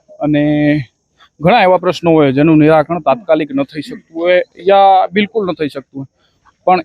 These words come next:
એવો કોઈ દિવસ પ્રશ્ન નથી આવ્યો કે ગામ લોકો કોઈ કામ લઈને આવ્યા હોય અને એને દૂધકારવામાં, અમારી ટીમ તરફથી, મારા તરફથી તો કોઈ સવાલ જ નથી, પણ અમારી ટીમ તરફથી પણ એને દૂધકારવામાં આવ્યા હોય અને અપમાનિત કરવાનો એવો કોઈ પ્રશ્ન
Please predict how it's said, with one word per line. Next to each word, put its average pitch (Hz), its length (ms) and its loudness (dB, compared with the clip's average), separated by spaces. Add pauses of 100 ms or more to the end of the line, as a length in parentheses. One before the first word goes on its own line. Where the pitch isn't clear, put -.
એવો 220 240 4
કોઈ 214 180 0
દિવસ 208 300 -2
પ્રશ્ન 196 320 -4
નથી 185 240 -2
આવ્યો 165 220 2
કે 151 200 -4
ગામ 151 300 2 (100)
લોકો 175 800 -2 (500)
કોઈ 165 120 -2
કામ 160 340 0
લઈને 165 280 0
આવ્યા 156 260 2
હોય 120 220 -4 (420)
અને 180 140 -4
એને 180 140 0
દૂધકારવામાં, 143 720 0
અમારી 175 300 0
ટીમ 180 240 -2
તરફથી, 123 300 -6
મારા 127 200 -2
તરફથી 160 440 -10
તો 175 240 0
કોઈ 175 180 -4
સવાલ 170 320 2
જ 156 80 -4
નથી, 165 200 -6
પણ 175 120 -6
અમારી 170 240 0
ટીમ 170 260 -4
તરફથી 175 360 -6
પણ 202 180 -4
એને 185 180 0
દૂધકારવામાં 165 680 0
આવ્યા 156 160 4
હોય 196 280 -2
અને 175 220 0
અપમાનિત 165 320 -4
કરવાનો 160 320 -4
એવો 160 120 0
કોઈ 160 140 -2
પ્રશ્ન 156 280 -6